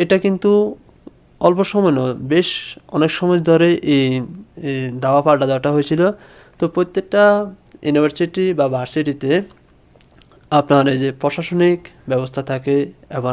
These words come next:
আইনশৃঙ্খলা বাহিনী সবসময় এখানে নিয়োজিত থাকে, কিন্তু এই যে এত দাওয়া পাল্টা দেওয়ার মধ্যে দিয়ে কোনো আইনশৃঙ্খলা বাহিনীর, হ্যাঁ, উপস্থিতি কিন্তু ওই সময় লক্ষ্য করা যায়নি। আমরা বিভিন্ন মিডিয়া ক-, গুলোতে দেখেছি, কোনো আইনশৃঙ্খলা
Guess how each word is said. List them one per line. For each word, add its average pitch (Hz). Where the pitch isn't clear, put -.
আইনশৃঙ্খলা 131
বাহিনী 143
সবসময় 165
এখানে 139
নিয়োজিত 156
থাকে, 123
কিন্তু 190
এই 180
যে 185
এত 165
দাওয়া 135
পাল্টা 135
দেওয়ার 139
মধ্যে 131
দিয়ে 131
কোনো 131
আইনশৃঙ্খলা 156
বাহিনীর, 147
হ্যাঁ, 131
উপস্থিতি 180
কিন্তু 147
ওই 127
সময় 175
লক্ষ্য 135
করা 131
যায়নি। 123
আমরা 151
বিভিন্ন 156
মিডিয়া 151
ক-, 170
গুলোতে 147
দেখেছি, 156
কোনো 196
আইনশৃঙ্খলা 175